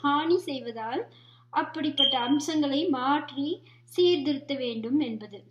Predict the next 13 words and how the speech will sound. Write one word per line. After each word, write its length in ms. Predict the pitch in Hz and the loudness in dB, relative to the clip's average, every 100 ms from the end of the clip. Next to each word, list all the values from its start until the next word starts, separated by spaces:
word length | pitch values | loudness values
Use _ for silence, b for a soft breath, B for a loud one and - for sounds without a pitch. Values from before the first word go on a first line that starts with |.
| _ _ _ _ _ _ _ _ | _ _ _ _ _ _ _ _
அதாவது 520 | - 220 233 220 294 - | -8 -4 -4 -2 -2 0
சீர்திருத்தத்திலேயே 1080 | 285 294 285 330 311 302 - 285 294 349 466 | 0 2 2 0 -2 -6 -4 0 0 0 0
ரெண்டு 320 | 285 254 277 | -2 -2 -2
கட்சி. 500 | 294 269 - - 247 - B B B | -2 -4 -4 -6 -6 -14 B B B
ஒன்று, 640 | - 233 269 277 311 440 339 | -6 0 2 2 2 2 0
இது 260 | 285 349 | 2 2
அநேகமாக 800 | 254 247 285 294 294 277 262 302 - | 0 0 0 0 2 2 0 -4 -2
பொலிட்டிக்கலாக 840 | 262 302 370 370 330 277 247 240 | 2 2 2 0 0 0 -2 -2
இருப்பது. 460 | 262 226 214 196 - b b b | -4 -4 -10 -12 -12 b b b
ஆத்ம 480 | 214 233 277 311 302 | -4 -2 0 -2 -2
சம்பந்தமே 680 | 302 269 269 269 262 302 | 0 2 2 2 2 2
அடியோடு 640 | 339 226 269 285 311 381 349 | 0 0 2 2 2 0 0
இல்லாமல் 600 | 277 247 240 254 480 | -2 -4 -6 -4 -4